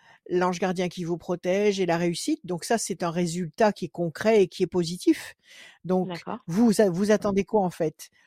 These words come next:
Speaker 1: Le remboursement de, de ce qui vous, de ce que vous avez investi, c'est ça que vous attendez, vous ?
Speaker 2: Bah, si lui, il veut aller dans la
Speaker 1: Plus
Speaker 2: maison, oui, moi, je voudrais, heu, pr-, prendre un nouveau départ, quoi.
Speaker 1: récup-,
Speaker 2: Mmh.
Speaker 1: récupérer vos biens.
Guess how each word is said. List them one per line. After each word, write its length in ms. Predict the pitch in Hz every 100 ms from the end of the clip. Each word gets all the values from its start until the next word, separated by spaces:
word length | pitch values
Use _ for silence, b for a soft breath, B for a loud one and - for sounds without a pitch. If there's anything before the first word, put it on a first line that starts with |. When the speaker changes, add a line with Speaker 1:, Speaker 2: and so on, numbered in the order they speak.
| b
Speaker 1:
Le 160 | 185 185
remboursement 960 | 180 190 190 - - 196 202 247 302 -
de, 420 | 226 170 202 196 190
de 160 | 180
ce 100 | 185
qui 180 | - 202
vous, 220 | 180 185
de 120 | 170
ce 80 | 190
que 100 | -
vous 140 | 185 196
avez 140 | 196
investi, 400 | 220 247 - 262
c'est 160 | - 165
ça 180 | 262
que 60 | 220
vous 180 | 180 185
attendez, 420 | 175 254 233 196
vous ? 260 | 156 147 143 _ _ _ _ _ _ -
Speaker 2:
Bah, 200 | 170 160 -
si 160 | 214 214
lui, 180 | 214 226
il 60 |
veut 100 | 190
aller 120 | 180
dans 100 | 175
la 100 | 165
Speaker 1:
Plus 20 | 160
Speaker 2:
maison, 320 | 220 226 240
oui, 160 | 269
moi, 140 | 196 165
je 60 |
voudrais, 360 | 160 156 165 185
heu, 240 | 151 135 135 _ _
pr-, 100 | 151 _
prendre 200 | 190 175
un 60 | 170
nouveau 180 | 165
départ, 340 | 160 240 190 -
quoi. 140 | 143 - -
Speaker 1:
récup-, 380 | 160 185 - - _ _
Speaker 2:
Mmh. 60 | - -
Speaker 1:
récupérer 540 | 175 190 - 180 185 226
vos 140 | 220
biens. 280 | 170 156